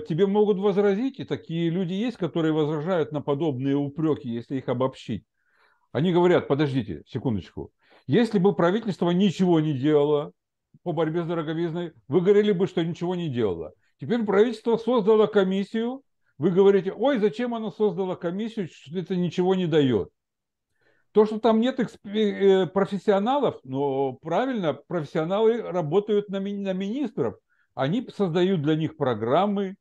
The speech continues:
в своих министерствах, они в, или в других отраслях, они создают какие-то заявки на то, которые можно обсуждать,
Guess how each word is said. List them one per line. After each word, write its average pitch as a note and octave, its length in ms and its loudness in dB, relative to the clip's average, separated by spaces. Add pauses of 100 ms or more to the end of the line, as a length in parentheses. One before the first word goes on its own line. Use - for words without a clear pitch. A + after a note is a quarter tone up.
(360)
в - 40 -20
своих D#3+ 280 -2
министерствах, E3+ 800 -6
они D3 460 -4
в, D3+ 280 -4 (220)
или E3+ 360 0
в C3+ 240 -4
других C#3 360 0
отраслях, D#3+ 640 -2 (320)
они E3+ 240 -2
создают F#3 500 0
какие-то D#3 1080 0
заявки D#3 560 -2
на C#3+ 180 -4
то, F3+ 180 -4
которые E3+ 440 -4
можно D#3 380 -4
обсуждать, D3+ 580 -2